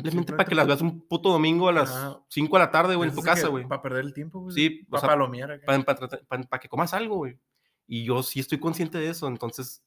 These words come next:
Speaker 2: créanme, no soy tan mamador, o sea, me gustan dos que tres películas ahí medio acá, pero, pues, tampoco es como algo constante.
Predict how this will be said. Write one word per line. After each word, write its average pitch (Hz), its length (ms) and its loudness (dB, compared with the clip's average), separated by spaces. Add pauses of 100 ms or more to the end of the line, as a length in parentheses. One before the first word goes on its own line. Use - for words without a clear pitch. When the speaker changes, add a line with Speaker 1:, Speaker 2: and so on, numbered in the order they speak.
(140)
Speaker 2:
créanme, 123 300 -2
no 110 220 -2
soy 123 140 -8
tan 123 240 -4
mamador, 120 420 0
o 107 60 -2
sea, 104 100 -6
me 104 140 -6
gustan 107 840 -6
dos 92 180 -12
que - 100 -20
tres 110 140 -14
películas 110 360 -8
ahí 101 80 -10
medio 104 400 -6 (180)
acá, 120 400 -6 (500)
pero, 101 720 -2
pues, - 300 -20
tampoco 101 340 -8
es 110 100 -8
como 117 200 -2
algo 113 440 0
constante. 113 560 -6